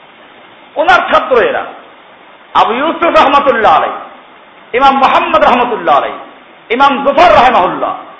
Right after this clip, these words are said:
ইমাম, আহ, জিয়াদ ইবনে হাসান রাহিমাহুল্লাহ,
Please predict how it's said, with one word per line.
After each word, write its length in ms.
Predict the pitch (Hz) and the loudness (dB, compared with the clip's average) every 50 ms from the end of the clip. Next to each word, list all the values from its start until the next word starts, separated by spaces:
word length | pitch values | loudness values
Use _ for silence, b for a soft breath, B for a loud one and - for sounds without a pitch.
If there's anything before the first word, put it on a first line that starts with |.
| - - - - - | -20 -20 -20 -12 -8
ইমাম, 540 | 165 220 240 240 233 226 214 214 - - - - - - - - - | -4 -2 2 2 2 2 2 -2 -6 -10 -14 -16 -20 -20 -20 -12 -4
আহ, 220 | - 170 208 226 202 175 170 | 0 2 2 2 2 0 -4
জিয়াদ 340 | 196 254 285 285 277 - 262 | -2 0 4 4 4 4 2
ইবনে 180 | 247 208 226 233 | 0 -2 -2 0
হাসান 340 | - 277 - 269 269 254 240 | 0 0 0 0 0 0 0
রাহিমাহুল্লাহ, 580 | 214 226 220 196 185 - - 151 135 107 98 | 0 0 0 0 -2 -2 -4 -6 -6 -6 -8